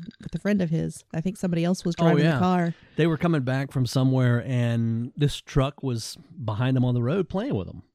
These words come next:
Speaker 1: Yeah.
Speaker 2: And trying to
Speaker 1: I don't
Speaker 2: intimidate
Speaker 1: know.
Speaker 2: them.
Speaker 1: Was it a big truck like this,
Speaker 2: I
Speaker 1: or
Speaker 2: think
Speaker 1: was
Speaker 2: it
Speaker 1: it
Speaker 2: was
Speaker 1: just
Speaker 2: a
Speaker 1: a
Speaker 2: big,
Speaker 1: regular
Speaker 2: no,
Speaker 1: truck?
Speaker 2: I think it was a big semi.
Speaker 1: Big night truck or
Speaker 2: Yeah, I
Speaker 1: something?
Speaker 2: think
Speaker 1: Yeah.
Speaker 2: so. And so that kinda inspired him to write the story.
Speaker 1: Yeah.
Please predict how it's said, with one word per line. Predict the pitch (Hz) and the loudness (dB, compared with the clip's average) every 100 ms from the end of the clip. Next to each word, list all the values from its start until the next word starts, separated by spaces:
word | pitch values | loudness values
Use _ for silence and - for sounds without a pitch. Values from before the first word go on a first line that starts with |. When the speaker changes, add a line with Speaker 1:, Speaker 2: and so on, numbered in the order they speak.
| _ | _
Speaker 1:
Yeah. | 170 160 | -2 0
Speaker 2:
And | 139 127 | 2 2
trying | 156 139 | 0 0
to | 127 | 2
Speaker 1:
I | |
don't | - - | 2 2
Speaker 2:
intimidate | 247 | 2
Speaker 1:
know. | 262 | 2
Speaker 2:
them. | |
Speaker 1:
Was | 247 254 | 4 2
it | 247 | 4
a | 233 | 2
big | 190 - 240 | 0 -2 -4
truck | - 320 320 | -2 -6 -4
like | 294 - | -6 -4
this, | 320 - | -2 0
Speaker 2:
I | |
Speaker 1:
or | |
Speaker 2:
think | 262 | 2
Speaker 1:
was | 233 | 4
Speaker 2:
it | |
Speaker 1:
it | |
Speaker 2:
was | 247 | 4
Speaker 1:
just | 214 | 4
Speaker 2:
a | |
Speaker 1:
a | 196 | 4
Speaker 2:
big, | |
Speaker 1:
regular | 196 180 170 160 | 2 2 0 2
Speaker 2:
no, | 214 | 0
Speaker 1:
truck? | |
Speaker 2:
I | 160 | 0
think | 233 | -2
it | |
was | 185 | -4
a | 170 | -4
big | 170 160 | -6 -8
semi. | 160 165 | -4 -2
Speaker 1:
Big | 180 | 0
night | 185 - | 0 -2
truck | - 190 | -6 -8
or | |
Speaker 2:
Yeah, | 175 143 | -4 -4
I | |
Speaker 1:
something? | 180 | -4
Speaker 2:
think | 180 | -4
Speaker 1:
Yeah. | |
Speaker 2:
so. | 170 131 - _ _ _ _ _ _ _ | -4 -4 -6 _ _ _ _ _ _ _
And | 156 143 127 | -8 -6 -8
so | 131 147 | -8 -10
that | 139 | -10
kinda | 156 139 | -8 -6
inspired | 117 117 113 - 117 131 127 | -6 -10 -12 -10 -6 -4 -4
him | 117 110 | -4 -4
to | 117 | -6
write | 117 101 | -8 -8
the | 110 | -12
story. | - 160 196 - | -12 -10 -10 -8
Speaker 1:
Yeah. | 175 165 160 | -4 -4 -4